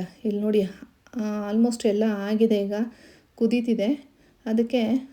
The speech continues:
ನಾವು ಫ್ರೈ ಮಾಡಿರೋದನ್ನ ಸೇರಿಸ್ಕೊಳ್ಳೋಣ, ಆ, ಗೋಡಂಬಿ ದ್ರಾಕ್ಷಿನ. ಅದ್ರ ಜೊತೆ ನಾವು ಕೊಬ್ಬರಿ ತುರಿ ಏನು ಇಟ್ಕೊಂಡಿದ್ವಿ ಅದನ್ನ ಸೇರಿಸ್ಕೊಳ್ಳೋಣ. ಅರ್ಧ ಕಪ್ಪು, ನಮ್ಗೆ ಎಷ್ಟು ಹಾಕ್ತೀವಿ ಅಷ್ಟು ಟೇಸ್ಟು. ನಾನು ಸ್ವಲ್ಪ ಕಮ್ಮಿ ಮಾಡ್ತಾ ಇರೋದ್ರಿಂದ ಕ್ವಾಂಟಿಟಿನ ನಾನು ಕಮ್ಮಿ ಹಾಕ್ಕೊಂಡಿದ್ದೀನಿ. ಮತ್ತು ಏಲಕ್ಕಿ ಪೌಡರು,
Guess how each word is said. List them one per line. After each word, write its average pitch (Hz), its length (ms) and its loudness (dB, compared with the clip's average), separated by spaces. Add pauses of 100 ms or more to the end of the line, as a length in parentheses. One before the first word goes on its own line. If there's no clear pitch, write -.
(120)
ನಾವು 226 520 2
ಫ್ರೈ 233 300 4
ಮಾಡಿರೋದನ್ನ 220 500 4
ಸೇರಿಸ್ಕೊಳ್ಳೋಣ, 208 640 -2 (960)
ಆ, 214 280 -2
ಗೋಡಂಬಿ 214 340 2
ದ್ರಾಕ್ಷಿನ. 202 400 -2 (260)
ಅದ್ರ 220 200 0
ಜೊತೆ 226 260 2
ನಾವು 240 380 2 (240)
ಕೊಬ್ಬರಿ 240 320 4
ತುರಿ 247 280 2
ಏನು 233 180 4
ಇಟ್ಕೊಂಡಿದ್ವಿ 233 800 0 (340)
ಅದನ್ನ 220 300 2
ಸೇರಿಸ್ಕೊಳ್ಳೋಣ. 208 760 -2 (540)
ಅರ್ಧ 208 260 -2 (140)
ಕಪ್ಪು, 233 260 0
ನಮ್ಗೆ 240 300 6
ಎಷ್ಟು 226 220 4
ಹಾಕ್ತೀವಿ 269 300 0
ಅಷ್ಟು 233 340 0
ಟೇಸ್ಟು. 214 400 4
ನಾನು 247 180 2
ಸ್ವಲ್ಪ 240 420 4 (320)
ಕಮ್ಮಿ 233 200 6
ಮಾಡ್ತಾ 247 340 2
ಇರೋದ್ರಿಂದ 233 440 2
ಕ್ವಾಂಟಿಟಿನ 233 560 0
ನಾನು 233 160 0
ಕಮ್ಮಿ 214 260 0
ಹಾಕ್ಕೊಂಡಿದ್ದೀನಿ. 220 460 0
ಮತ್ತು 226 220 2
ಏಲಕ್ಕಿ 233 440 2
ಪೌಡರು, 214 640 0